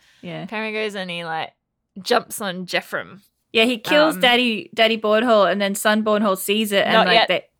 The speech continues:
Speaker 2: Not
Speaker 1: Ah!
Speaker 2: yet. <laughs> I know. So he's jumping on Jeffrem, and then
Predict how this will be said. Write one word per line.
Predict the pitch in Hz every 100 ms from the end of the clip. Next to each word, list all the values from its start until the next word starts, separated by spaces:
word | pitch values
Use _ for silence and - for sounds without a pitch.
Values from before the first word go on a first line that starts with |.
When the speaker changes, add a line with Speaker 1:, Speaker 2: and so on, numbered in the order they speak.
| -
Speaker 2:
Not | 202
Speaker 1:
Ah! | 214 208 214 220 214
Speaker 2:
yet. | 208
<laughs> | - - - - -
I | 262
know. | 240 220 196 - - -
So | 240
he's | 226 285 311 220
jumping | 269 254 254 240
on | 220 208
Jeffrem, | 190 180 180 139 202 - _ - - - - -
and | 233 226 214
then | 226 220 220